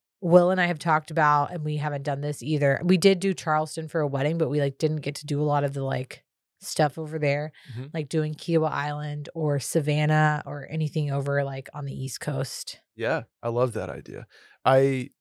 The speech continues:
Speaker 2: I think I've kinda been thinking about this, and with, like, a couple's trips, there's, there's something to me about going to a place that you nec-, you, you, like,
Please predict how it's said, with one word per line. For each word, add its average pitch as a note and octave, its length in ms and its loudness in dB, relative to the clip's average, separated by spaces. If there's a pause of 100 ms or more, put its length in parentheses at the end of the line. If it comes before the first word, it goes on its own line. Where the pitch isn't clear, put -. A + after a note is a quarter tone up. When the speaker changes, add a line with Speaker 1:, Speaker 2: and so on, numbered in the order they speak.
Speaker 2:
I A#2 80 -2
think F3+ 320 -4 (580)
I've A#2 100 -6
kinda D3 200 4
been B2+ 160 2
thinking B2 260 -4
about G#2+ 300 -2
this, - 440 -4 (140)
and A2 560 -8 (720)
with, A#2+ 180 2
like, A2+ 140 2
a A#2 40 -12
couple's - 440 0
trips, - 400 0
there's, A#2+ 180 -4
there's C#3+ 180 -4
something G3 280 0
to G3 100 -4
me D3+ 160 0
about A2+ 480 2 (880)
going D3 280 2
to D3+ 180 2
a B2+ 40 6
place A#2+ 500 0
that A2+ 260 0 (760)
you B2 140 -6
nec-, B2 320 0
you, C3 180 -2
you, A#2+ 140 -2
like, A2 240 0